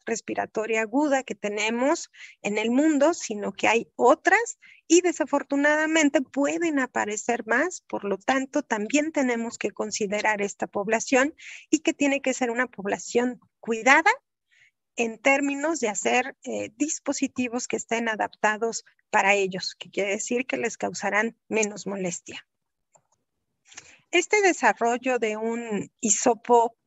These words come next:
pediátrico para uso en pequeños, para nosotros es muy relevante.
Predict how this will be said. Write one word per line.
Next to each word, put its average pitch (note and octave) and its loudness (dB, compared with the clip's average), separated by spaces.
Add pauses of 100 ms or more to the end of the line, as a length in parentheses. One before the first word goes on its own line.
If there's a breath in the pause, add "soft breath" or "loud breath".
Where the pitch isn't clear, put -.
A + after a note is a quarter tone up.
(120)
pediátrico G#3 0 (220)
para F#3 -2
uso G#3+ -2
en F#3+ -4
pequeños, C4+ 4
para G3+ -2
nosotros G#3 -2
es G3 -2
muy G#3 -2
relevante. F#3 2